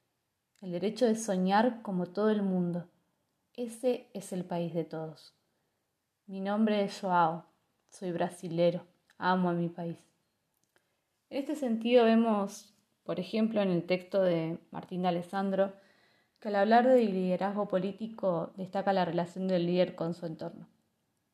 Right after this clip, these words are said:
Para que exista este liderazgo no es suficiente con una personalidad singular y nada más,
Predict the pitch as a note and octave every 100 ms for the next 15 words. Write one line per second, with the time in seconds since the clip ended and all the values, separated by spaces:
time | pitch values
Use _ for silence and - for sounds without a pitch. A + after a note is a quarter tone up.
0 | _ _ _ _ - F3 E3+ E3+ E3+ A3
1 | A3 A3+ F#3 F3+ F3 F#3 G3+ F#3 F3+ F3+
2 | - - G#3 G#3+ - F#3 - E3+ F3 F3
3 | F3+ F3 F3 F3 F3 F3+ F3 F3 F3 F3+
4 | F3 F3+ F3 F3 F3 -